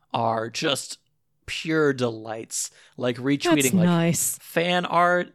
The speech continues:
Speaker 1: Con O'Neill has done, like, uh, gay romance in previous mo-, in f-, m-, previous films, and he's just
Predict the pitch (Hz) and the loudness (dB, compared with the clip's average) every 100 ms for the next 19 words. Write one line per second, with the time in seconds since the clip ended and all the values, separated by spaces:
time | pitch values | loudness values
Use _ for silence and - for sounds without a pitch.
0 | _ - - 170 175 156 139 143 147 135 | _ -10 -2 0 0 0 0 0 0 -2
1 | 127 123 - - 120 120 131 139 127 120 | -4 -6 -16 -12 -4 -2 -2 -4 -6 -8
2 | - - 123 117 117 120 - _ _ - | -8 -4 -2 -2 -6 -10 -14 _ _ -6
3 | 131 139 135 135 139 - 123 123 - 123 | -2 0 0 -2 -2 -4 -4 -6 -8 -6
4 | 135 135 - 123 - 120 120 113 _ - | -4 -6 -6 -10 -8 -8 -8 -14 _ -12
5 | 143 - 143 131 120 135 123 143 185 - | -12 -8 -6 -6 -6 -8 -6 -6 -8 -10
6 | - _ - _ _ - 117 113 110 110 | -10 _ -20 _ _ -8 -4 -4 -4 -6
7 | 107 - _ _ _ _ 139 131 120 139 | -10 -16 _ _ _ _ -2 -2 -2 -4
8 | - | -6